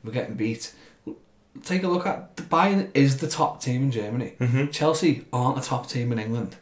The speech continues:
Speaker 2: No.
Speaker 1: So for that, for them to ju-, judge on that, it's wrong. It should have been them judging against City or against Liverpool 'cause they're the top two teams in the Premier League. Now, Spurs getting beat one nil by Leipzig, that was like,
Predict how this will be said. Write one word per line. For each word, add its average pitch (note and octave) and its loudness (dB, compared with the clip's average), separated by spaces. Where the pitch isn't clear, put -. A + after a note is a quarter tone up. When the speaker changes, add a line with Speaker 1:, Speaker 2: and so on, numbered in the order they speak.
Speaker 2:
No. - -2
Speaker 1:
So - 0
for - -2
that, D3 0
for - -4
them D#3+ 6
to C#3+ -2
ju-, C#3+ 4
judge C#3 4
on C3 2
that, A#2 -2
it's - -8
wrong. B2 4
It A#2 -2
should C#3+ 2
have B2 -2
been B2 2
them B2+ 0
judging B2+ -2
against A2+ 0
City B2+ -2
or A#2+ 4
against G#2+ -2
Liverpool A#2 -2
'cause A2 -8
they're B2 2
the B2+ -8
top - -2
two B2 -2
teams A2 -6
in G2+ -8
the G2+ -8
Premier F#2+ -6
League. G2 -6
Now, A2 0
Spurs D#3 2
getting - -4
beat C#3 4
one B2+ 2
nil B2 2
by C3+ 0
Leipzig, A2+ 0
that A#2 -6
was D3+ 0
like, B2 0